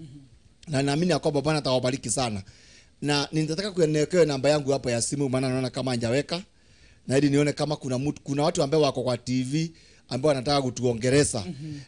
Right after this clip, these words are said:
Speaker 1: Na kwa sababu time yetu inaisha hapa, ni saa kumi na mbili kwa jana dakika saba, mchungaji.
Speaker 2: Mhm.
Speaker 1: Ninajua ninatokaga saa kumi na mbili kamili. Kwa hivyo already time inaisha.
Speaker 2: Mhm.
Speaker 1: Aha. Na, na, namba two, tuwekewe namba ya, na, na tuwekewe ile picha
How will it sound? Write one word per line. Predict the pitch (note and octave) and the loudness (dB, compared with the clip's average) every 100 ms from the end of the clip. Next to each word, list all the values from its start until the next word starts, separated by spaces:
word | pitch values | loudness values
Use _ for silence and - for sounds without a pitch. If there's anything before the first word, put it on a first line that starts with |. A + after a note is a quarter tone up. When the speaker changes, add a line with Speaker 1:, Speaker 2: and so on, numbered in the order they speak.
| _ | _
Speaker 1:
Na | B2 B2+ B2 A#2+ | 0 2 2 0
kwa | B2+ | -2
sababu | C3 D3+ D#3+ | 2 2 4
time | D3 B2+ C3+ | 2 4 4
yetu | D3 D3+ | 4 2
inaisha | B2 B2+ C#3 - A#2+ | 0 2 2 2 2
hapa, | C3+ C3+ C3 | 0 0 -2
ni | A2+ | 0
saa | A#2+ | -2
kumi | - E3+ F3+ | 0 2 2
na | D3+ | 4
mbili | D3+ D#3+ | 2 2
kwa | D#3+ | 2
jana | D3 D3+ | 2 2
dakika | B2 A#2 | 0 0
saba, | A2 C3+ C3+ | 0 2 2
mchungaji. | A#2+ A2 A2 G#2+ - | 2 -2 -4 -4 -4
Speaker 2:
Mhm. | F3+ D#3 E3 D3+ - _ - | -8 -8 -12 -14 -20 _ 0
Speaker 1:
Ninajua | A#2+ B2+ D3 | 2 4 4
ninatokaga | C#3+ B2+ A2+ A#2+ C#3 C3+ | 4 2 -2 -2 0 0
saa | B2 A2+ | -2 -4
kumi | C3+ | -2
na | C3+ A2+ | -2 0
mbili | B2+ C3 | -2 -2
kamili. | A#2 A2+ | -2 -2
Kwa | A2 C#3+ | 2 2
hivyo | D3 | 4
already | C3 C#3+ B2 | 4 4 4
time | C#3 C3+ A#2+ | 2 2 2
inaisha. | A2+ A#2 - - - | 2 4 2 0 -4
Speaker 2:
Mhm. | E3+ - - - - - | 0 0 0 -10 -12 -4
Speaker 1:
Aha. | D3+ D3+ E3+ C3 G2+ - - - | 0 4 4 0 -6 -18 -18 -2
Na, | D#3+ E3 - - - _ | 2 2 -2 -14 -18 _
na, | E3+ E3+ F3 | 0 0 2
namba | E3+ F3 E3+ F3 | 2 2 4 2
two, | E3+ G#3 G#3 B2+ - _ - _ - | 4 4 4 2 -6 _ -20 _ 6
tuwekewe | F3 F#3+ A#3 A3 | 6 8 8 8
namba | F3+ F#3+ E3 | 8 6 6
ya, | D#3 - D#3+ | 4 4 2
na, | D#3+ D3+ D#3+ | 4 0 0
na | E3 E3 | 0 0
tuwekewe | E3 - G3 G3 B3 G#3+ | -2 4 6 6 6 8
ile | G3 F3+ | 8 6
picha | - F#3+ - B2+ | 4 0 0 -2